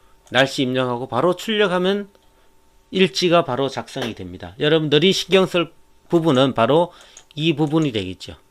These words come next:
이 부분. 그래서 템플릿에서 찾아가지고 한 번은 읽어보시고 오늘 위험 요소들을 여기서 변경해서 입력해두고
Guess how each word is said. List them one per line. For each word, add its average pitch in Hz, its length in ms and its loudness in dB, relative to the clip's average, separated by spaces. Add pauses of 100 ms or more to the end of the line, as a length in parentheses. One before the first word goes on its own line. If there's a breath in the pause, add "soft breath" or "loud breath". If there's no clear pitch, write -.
(840)
이 113 120 -4
부분. 107 520 -6 (100)
그래서 101 200 -12
템플릿에서 120 920 -4 (380 soft breath)
찾아가지고 117 1000 0 (260 loud breath)
한 165 200 -8
번은 190 440 4
읽어보시고 123 840 0 (340 soft breath)
오늘 185 560 2 (140)
위험 143 360 2
요소들을 117 840 -4
여기서 131 560 -2
변경해서 135 640 -2
입력해두고 147 1000 0